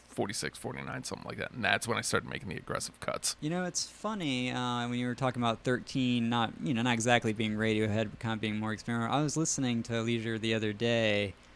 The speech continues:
Speaker 2: for the first time in a long while, and it kinda hit me. It kinda sounds like Pablo Honey, except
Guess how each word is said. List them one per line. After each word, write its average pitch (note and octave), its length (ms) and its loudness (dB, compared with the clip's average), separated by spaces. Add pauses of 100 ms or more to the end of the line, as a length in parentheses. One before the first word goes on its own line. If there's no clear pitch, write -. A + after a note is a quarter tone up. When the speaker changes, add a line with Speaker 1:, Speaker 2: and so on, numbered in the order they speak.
(240)
Speaker 2:
for C3 80 0
the A#2 40 0
first C#3 240 4
time B2 180 4
in G#2+ 60 4
a G#2+ 120 4
long A2 280 4
while, A2 680 2
and A#2 260 2
it A2+ 120 -2
kinda D#3 200 0
hit B2 260 0
me. A2+ 180 2
It G#2+ 100 -4
kinda A3+ 360 -2
sounds D#3+ 340 2
like C3+ 160 2
Pablo D3 460 2
Honey, A#2 480 0
except A#2+ 540 2